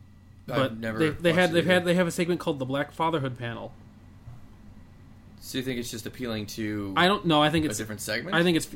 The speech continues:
Speaker 2: a-, appealing to the wrong segment. I don't, I don't think it appeals to any,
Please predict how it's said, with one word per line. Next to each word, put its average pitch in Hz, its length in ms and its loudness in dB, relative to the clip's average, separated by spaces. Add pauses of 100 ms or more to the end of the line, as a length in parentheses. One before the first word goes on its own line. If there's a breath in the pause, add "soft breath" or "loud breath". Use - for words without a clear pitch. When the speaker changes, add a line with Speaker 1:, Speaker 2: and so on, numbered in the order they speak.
(120)
Speaker 2:
a-, 156 100 -4 (240)
appealing 156 280 0
to 143 80 -6
the 127 80 -2
wrong 120 220 4
segment. 117 500 -10 (520)
I - 120 12
don't, 147 120 10
I 147 100 2
don't 151 120 2
think 151 140 0
it 143 40 2
appeals 135 260 -2
to - 100 -6
any, 131 180 -2